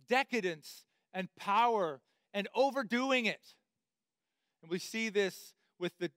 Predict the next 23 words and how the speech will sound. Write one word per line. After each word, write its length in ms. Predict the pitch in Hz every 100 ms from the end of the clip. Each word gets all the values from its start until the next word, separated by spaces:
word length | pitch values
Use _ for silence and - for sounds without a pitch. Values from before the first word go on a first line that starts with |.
| -
the 60 |
tempting 500 | - 262 277 247 220
woman, 260 | 202 208 156
I'm 80 | 156
gonna 160 | 156
call 240 | - 165 175
her, 80 |
'cause 180 | 190 190
there's 220 | 190 180 _ -
children 340 | 240 214 175
present. 340 | - 160 131 110 _ _ _ _ _ -
The 100 | 196
tempting 480 | 269 294 202 269
woman 400 | 247 269 214 135 - _ - _
<laughs> 380 | _ _ _ -
in 180 | 190 190
Revelation 600 | 202 196 185 202 - 196
seventeen. 800 | - 202 196 190 - 208 165 131 _ _ _ _ _ _ _ _ _ _
You 80 | -
can 80 | 151
read 160 | 156
it 120 | 170
later. 360 | 185 196 185 120